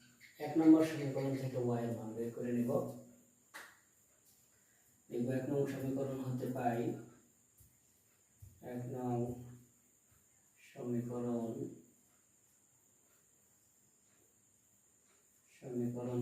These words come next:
থেকে পাই, এক নং সমীকরণ থেকে পাই, এক নং সমীকরণটা হচ্ছে a divided x plus b divided y is equal to a divided two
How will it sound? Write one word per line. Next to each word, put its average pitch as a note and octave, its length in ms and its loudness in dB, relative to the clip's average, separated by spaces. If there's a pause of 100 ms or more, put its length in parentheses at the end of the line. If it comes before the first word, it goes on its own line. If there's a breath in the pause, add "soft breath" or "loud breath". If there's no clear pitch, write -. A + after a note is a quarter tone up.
(100)
থেকে A#2+ 280 -6 (100)
পাই, A#2+ 240 -2 (4000)
এক C#3 180 -10
নং C3+ 120 -2 (120)
সমীকরণ B2+ 500 0
থেকে A#2+ 260 -2
পাই, - 140 0 (140)
এক B2+ 140 -2
নং C3 120 -2 (140)
সমীকরণটা B2 640 -2
হচ্ছে B2 220 0 (100)
a A#2+ 120 0
divided A#2+ 360 0 (260)
x - 20 -4 (200)
plus B2 280 -2 (680 loud breath)
b - 20 -8 (180)
divided A#2+ 400 2 (260)
y B2 60 0 (160)
is A#2+ 160 0
equal A#2+ 360 0
to A#2+ 60 -6 (140)
a - 20 0 (100)
divided A#2 380 -4 (120)
two B2+ 280 -2